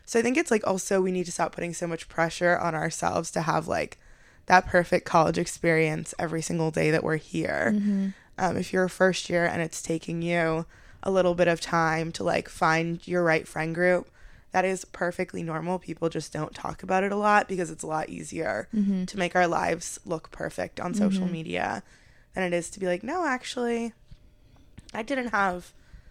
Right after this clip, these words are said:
Speaker 1: like, my, like, I didn't have my support system yet during
Speaker 2: Mm-hmm.
Speaker 1: my first year."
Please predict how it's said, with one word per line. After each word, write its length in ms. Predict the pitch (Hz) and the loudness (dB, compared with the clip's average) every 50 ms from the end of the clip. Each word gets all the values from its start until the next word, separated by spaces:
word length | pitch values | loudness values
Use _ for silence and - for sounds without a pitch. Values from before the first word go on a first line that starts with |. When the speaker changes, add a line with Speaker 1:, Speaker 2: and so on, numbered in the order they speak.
| - - - - _ _ - | -20 -20 -20 -20 _ _ -4
Speaker 1:
like, 380 | - 190 - - - - - - | -2 -2 -2 -4 -8 -14 -10 -6
my, 360 | 196 185 185 180 180 180 175 | -4 -2 -2 -2 -2 -2 -2
like, 400 | 180 180 170 180 - - - - - - - - - - - - | -2 -4 -4 -4 -8 -14 -20 -20 -20 -20 -20 -20 -20 -20 -10 -6
I 100 | 185 196 | -4 -4
didn't 280 | 190 196 226 226 233 196 | -2 -2 -4 -4 -4 -4
have 640 | - 202 196 196 196 202 202 190 180 - - - - - - - - - - - - | -2 0 0 2 2 0 -2 -4 -6 -10 -12 -12 -12 -14 -16 -20 -20 -20 -20 -10 -6
my 100 | 190 180 | -6 -6
support 380 | 175 - - - - 170 - - | -6 -8 -8 -8 -6 -6 -6 -6
system 380 | - - - - - - - - | -10 -10 -10 -10 -10 -10 -10 -8
yet 240 | - - - - - - | -8 -8 -8 -8 -6 0
during 220 | - 208 196 185 | 2 2 2 2
Speaker 2:
Mm-hmm. 100 | 185 175 | 0 -2
Speaker 1:
my 100 | 175 175 | -4 -6
first 400 | - - - - - - - - | -6 -10 -12 -12 -12 -14 -14 -14
year." 240 | - - - - - | -14 -14 -14 -14 -16